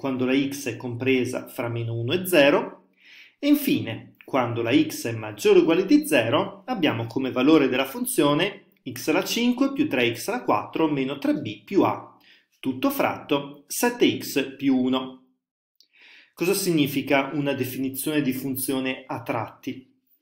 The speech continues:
Vedete, finché la x è più piccola di meno uno, meno uno compreso, dobbiamo sempre andare ad associare questo valore. Quindi in tutta questa zona la funzione sarà definita come sei x quadro più due B X più a.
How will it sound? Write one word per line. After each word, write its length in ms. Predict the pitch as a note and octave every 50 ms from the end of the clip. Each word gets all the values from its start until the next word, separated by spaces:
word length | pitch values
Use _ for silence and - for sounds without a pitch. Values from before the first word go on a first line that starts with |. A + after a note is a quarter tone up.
| _ - - - - - - _ _ _
Vedete, 680 | - D#3 E3 C#3 - - B2+ B2 B2 - - - _ _ _
finché 480 | - - - C3+ C#3+ C#3 - D#3 D3+
la 100 | C#3 C3
x 360 | C3+ C3+ C3 - - - C3
è 20 | A#2
più 160 | - - -
piccola 380 | - D3+ D3 D3+ - C3 A#2+ A#2
di 100 | A2+ A#2
meno 340 | A#2 A#2+ A#2 A#2 A2+ A2+
uno, 240 | A2 G#2+ A2+ D3 F3+
meno 280 | E3+ C#3 B2 A#2+ A#2+ B2
uno 180 | B2+ A#2+ A#2
compreso, 800 | A#2 - C#3 B2 A#2+ C3 B2 B2 B2 A#2+ - G3 G3+ - - -
dobbiamo 400 | - B2+ B2+ B2 A#2+ B2 B2 B2
sempre 480 | B2+ - - - F3 G3 G#3 G3 F#3+ F3
andare 400 | E3 D3 C#3 C3 A#2 A2 A2 A2+
ad 100 | A2 A2+
associare 760 | A#2+ A#2+ - - C4 B3+ - - A#2 G2+ G#2+ A2+ B2 B2+ B2
questo 360 | B2+ C3+ C#3+ - - - C#3+
valore. 580 | A#2+ A#2 A#2 G#2+ G#2 - A2 A2 A2 A2 - _ _ _ _ _ _
Quindi 300 | - C3 B2+ B2+ A#2+ A2
in 100 | A#2 A#2
tutta 360 | A#2+ G3 G3 G3 - D3 B2+
questa 380 | - C#3+ D3 - - G#3+ F3 C#3
zona 380 | D3+ E3+ E3 E3+ F3 F3 F3+
la 80 | E3 D#3+
funzione 880 | D#3+ - D#3+ D3 D3 - - C#3 C#3+ D3 D3+ D3 D3 - - - _ _ _
sarà 320 | - - - C#3+ C3+ B2
definita 580 | B2+ C3 - - F3 C#3 C3 B2 C3+ D#3 D3+ D3+
come 560 | - B2 A#2+ A#2+ B2 C3 C3+ C3+ C3 B2+ B2
sei 260 | A#2+ - - A#2 A#2
x 120 | A#2 -
quadro 420 | - A#2+ A2+ G#2 A2+ A#2 B2 B2+ B2
più 140 | - B2 A2+
due 160 | G#2+ A#2+ A#2
B 200 | A2+ A2 G#2+ G#2
X 160 | - - -
più 200 | - - A2+ A2
a. 240 | G#2 G2+ - _